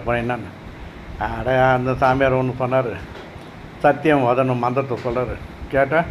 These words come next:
சத்தியம் பேசு, நீ முன்னுக்கு வரணும்." "ஏங்க, நீங்க செய்கிற தொழிலுக்கு அது, அதுதான் நான் சொன்னேன், கை தானே திருடுது,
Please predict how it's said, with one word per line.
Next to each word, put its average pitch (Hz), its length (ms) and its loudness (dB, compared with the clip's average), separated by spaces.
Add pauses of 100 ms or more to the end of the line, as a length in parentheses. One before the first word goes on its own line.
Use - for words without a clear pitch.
(520)
சத்தியம் 135 420 4
பேசு, 120 240 0 (280)
நீ 123 80 2 (100)
முன்னுக்கு 135 300 2
வரணும்." 117 280 -8 (540)
"ஏங்க, 127 260 2
நீங்க 110 220 -4
செய்கிற 147 200 6 (120)
தொழிலுக்கு 139 340 6
அது, 127 120 2 (240)
அதுதான் 143 400 4
நான் 131 160 0
சொன்னேன், 123 280 -4 (720)
கை 151 180 6
தானே 147 300 6
திருடுது, 123 340 0